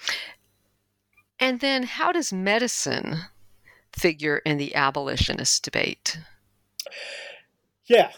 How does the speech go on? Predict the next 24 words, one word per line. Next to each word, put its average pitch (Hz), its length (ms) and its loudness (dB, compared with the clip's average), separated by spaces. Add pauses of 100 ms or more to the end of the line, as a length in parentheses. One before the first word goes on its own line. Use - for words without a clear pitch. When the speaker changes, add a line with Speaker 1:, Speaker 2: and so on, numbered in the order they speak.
(140)
Speaker 2:
So 214 360 4
actually, 208 360 2
just 226 200 0
let 285 80 12
me 240 320 -2
finish 185 400 2
that 143 180 4
last 151 280 4
thought, 143 180 2
'cause 143 140 -2
it 160 100 -6
goes 170 220 4
back 147 340 0
to 135 180 4
Speaker 1:
Yeah, 185 260 6
Speaker 2:
your 127 160 2
Speaker 1:
yeah. 156 120 2
Speaker 2:
earlier 127 340 4
question 135 560 2
about, 113 540 4
uh, 113 180 2
sex - 400 4
and 123 140 2
gender. 120 400 6